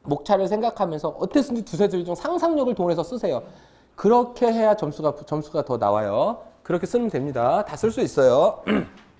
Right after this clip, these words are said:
그다음에 사례 문제는 이런 목차를 하는데 제가 짜-, 짧게 말씀드릴게요. 다 두 번이나 한 거니까. 일단은 이런 믿음을 가지세요.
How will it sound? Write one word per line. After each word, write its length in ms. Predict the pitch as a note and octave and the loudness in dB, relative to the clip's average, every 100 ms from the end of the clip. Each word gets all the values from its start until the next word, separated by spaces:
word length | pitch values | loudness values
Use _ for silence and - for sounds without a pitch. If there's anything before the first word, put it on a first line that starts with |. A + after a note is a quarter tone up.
| _ _ _ _ _ _ _ _ - - - _ _ _ _ | _ _ _ _ _ _ _ _ -20 -20 -20 _ _ _ _
그다음에 720 | - E3 F3 C#3+ C#3+ G3+ C#4 - - _ | 2 4 4 4 4 4 2 -4 -20 _
사례 400 | - C4 D4 C#4+ | -8 0 4 4
문제는 500 | C4+ A#3+ G#3 G3+ G#3 | 4 0 0 2 2
이런 220 | D#3+ G#3 | 2 2
목차를 380 | E3 - F#3+ F3 | 0 -2 -2 -2
하는데 380 | G#3+ G#3 D3+ D3+ | -2 -2 0 0
제가 220 | C#3+ C#3 | 0 -4
짜-, 100 | - - _ _ _ _ _ | -8 -20 _ _ _ _ _
짧게 300 | - C#4+ D4 | -6 0 0
말씀드릴게요. 580 | E3 - F#3 E3 D3+ D3 | 0 -2 -2 0 0 2
다 220 | D3+ C#3+ | 2 0
두 180 | - D#3+ | -2 -2
번이나 280 | G3+ F#3 E3+ | 0 0 -2
한 100 | A3+ | -4
거니까. 720 | G#3+ E3+ B2+ C3+ F#3 A#3 - - _ _ _ | -6 -4 0 2 2 0 -8 -20 _ _ _
일단은 680 | D#3+ G#3+ - A#3+ A#3 A#3+ A3+ | 0 0 4 4 6 6 4
이런 440 | E3+ A3 A3+ G#3 - | 4 2 2 -2 -6
믿음을 360 | D#3 F#3+ A#3+ A3 | -2 2 2 2
가지세요. 580 | C#3+ C3 D#3+ A#2+ G2 | -2 -4 0 2 0